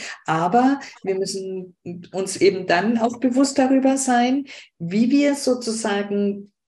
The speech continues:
das formulieren. Also Teufelsformulierung ist, "Du bist schlecht", ja? "Das hast du nicht so gut gemacht", ist in Ordnung, weil das bezieht sich auf ein konkretes Verhalten. Also die Übergeneralisierung zum Beispiel von Kritik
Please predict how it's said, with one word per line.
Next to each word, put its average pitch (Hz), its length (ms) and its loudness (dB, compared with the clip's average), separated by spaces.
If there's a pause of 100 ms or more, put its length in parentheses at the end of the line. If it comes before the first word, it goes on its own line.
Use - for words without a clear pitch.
(600)
das 220 260 2
formulieren. 202 640 4 (120)
Also 147 360 -4 (480)
Teufelsformulierung 208 1000 2
ist, - 260 -2
"Du 214 120 2
bist - 480 0
schlecht", - 720 -8 (240)
ja? 214 380 -4 (720)
"Das 226 280 2
hast 226 220 4
du 226 80 6
nicht 202 260 4
so 170 100 2
gut 370 320 6
gemacht", 165 340 -4
ist 226 140 -4
in 226 140 -2
Ordnung, 247 360 2
weil 160 100 -4
das 160 140 -4
bezieht 170 300 -8
sich 170 120 -4
auf 170 140 -6
ein 202 60 -2
konkretes 214 500 -2
Verhalten. 220 540 -4
Also - 200 -8
die - 140 -8
Übergeneralisierung 143 1160 0
zum 117 160 -6
Beispiel - 240 -8
von - 200 -16
Kritik - 440 -12